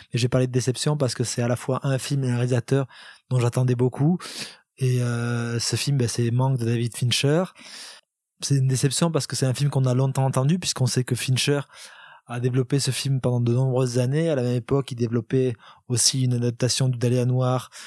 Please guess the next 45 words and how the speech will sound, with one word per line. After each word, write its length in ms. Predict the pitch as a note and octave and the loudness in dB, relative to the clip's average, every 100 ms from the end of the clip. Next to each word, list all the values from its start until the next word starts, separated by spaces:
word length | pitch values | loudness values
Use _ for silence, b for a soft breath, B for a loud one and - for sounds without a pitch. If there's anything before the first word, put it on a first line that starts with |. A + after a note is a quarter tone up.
| B _ | B _
de 80 | A#2+ | -2
James 160 | A#2 A#2+ A2+ | 0 0 0
Ellroy, 380 | A#2+ A#2+ C3+ | 2 2 2
qui, 260 | C3+ - A#2 _ | -2 -8 -14 _
comme 240 | C#3 C3+ | -2 0
Manque, 460 | C3+ C#3 C3+ C3 - B B B - | 0 0 0 -2 -8 B B B -6
devait 540 | B2 C3 A#2+ C3+ C3+ | -2 0 2 2 2
être 300 | B2+ C3 - | 0 -4 -2
un, 160 | C3 B2+ | 0 0
un 180 | C#3 C3+ | -2 -2
film, 460 | - - C#3 C3+ A#2+ | 0 0 0 0 0
euh, 360 | A2+ A2+ A2+ | 0 0 0
tourné 240 | G#2 B2 B2+ | 0 0 2
en 120 | B2 | 2
noir 200 | B2 A2+ | 0 0
et 80 | A#2+ | 0
blanc. 380 | B2 D3+ F3 E3 B B - | 2 2 2 -2 B B -4
Donc 120 | B2 | 0
voilà, 220 | C3 D3+ | 2 2
c'est 120 | D3 | 2
un 160 | B2 A#2+ | 0 0
film 260 | C3 C#3+ | 0 0
qui 200 | C3+ B2+ | 0 -2
se 120 | A#2 B2 | 0 2
dessinait 380 | B2+ B2 C3+ | 2 0 2
au 80 | C3+ | 2
carrefour 480 | B2 B2+ - D3 C3+ | 2 -2 0 0 2
de, 320 | A#2 A2+ A2 B B B - | 2 2 0 B B B -4
de 80 | A#2+ | 0
ces 160 | A2 C3 | 2 2
deux 140 | C#3 | 2
projets, 680 | C3 C3+ C3+ C3+ D#3+ F3 D#3 | 2 2 2 4 4 4 2
et 80 | B2 | 2
donc, 380 | C3 C#3 B2+ | 2 0 -2
euh, 340 | B2+ A#2 A#2 A2 B B B | -2 0 -2 -4 B B B
c'est 160 | - B2 | -4 -2
un 60 | |
film 160 | A#2 C#3 | 0 0
qu'on 120 | C3 | 0
a 60 | B2 | 0
peut-être 220 | B2+ - | 0 0
un 80 | C3 | 2
peu 140 | C3+ | 0
trop 160 | - C3+ | 0 2
fantasmé, 720 | C#3+ C3 C3 - C#3+ D#3 F3 | 2 2 0 0 0 2 0